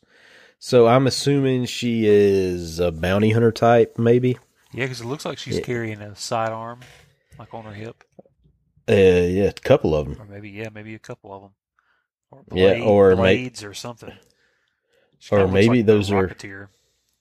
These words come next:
Speaker 1: Yeah, you can't really tell if there's, like, a trigger on those things. Well, I wonder if they could be whips. Look at the way they're kinda shaped.
Speaker 2: Yeah,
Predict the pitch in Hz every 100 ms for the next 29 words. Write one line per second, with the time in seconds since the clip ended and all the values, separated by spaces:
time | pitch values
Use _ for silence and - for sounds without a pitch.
0 | _ _ _ _ _ _ _ _ - -
1 | _ - 117 170 165 135 196 196 165 127
2 | - 151 165 120 113 98 104 104 - -
3 | 139 165 139 92 90 90 87 - 98 95
4 | 104 104 151 147 123 _ - _ - -
5 | 127 160 107 104 165 - - - 147 147
6 | 131 135 117 - 120 104 - - 123 90
7 | - - 104 110